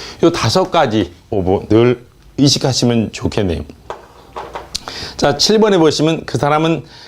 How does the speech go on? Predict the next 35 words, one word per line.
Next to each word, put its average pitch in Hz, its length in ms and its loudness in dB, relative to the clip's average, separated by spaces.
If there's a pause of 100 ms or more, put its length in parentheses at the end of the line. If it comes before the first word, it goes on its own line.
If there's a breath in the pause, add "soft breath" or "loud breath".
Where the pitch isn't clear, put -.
그 - 120 2
여자가 151 360 4
나에게 131 500 0
주소를 117 480 0
주었다. 156 480 2
몇 - 100 2
형식? 135 380 2
사 - 260 -4
형식. 98 320 -2
그러니까 151 220 2
육, 208 320 -2
육 160 220 0
번은 190 240 4
삼 - 180 2
형식이 180 300 4
되는 160 140 2
거죠. 147 220 2
어드마이어 123 580 0
동사, 110 520 -2 (360 loud breath)
타동사, 147 680 0
더 113 160 0
뷰가 117 320 0
목적어. 104 420 -6 (340 loud breath)
칠 208 260 2
번에는 151 440 2
나에게 127 540 2
그의 185 320 2
주소를 165 420 2
주었다. 151 480 2 (540 soft breath)
자, 85 260 -2
그 147 140 0
여자가 127 320 2
그럼 110 160 -4
사 - 260 -2
형식이죠. 95 460 -2